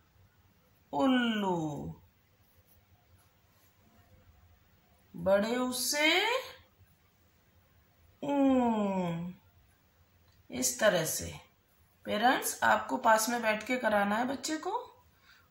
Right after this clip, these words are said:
और बोलना है, बच्चा लिखे, बोल बोल के लिखे।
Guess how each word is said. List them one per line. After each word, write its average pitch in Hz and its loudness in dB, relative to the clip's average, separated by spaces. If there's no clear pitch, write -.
और 190 -6
बोलना 220 2
है, 381 -2
बच्चा 220 -2
लिखे, 240 -4
बोल 208 -2
बोल 202 -2
के 202 -8
लिखे। 185 -8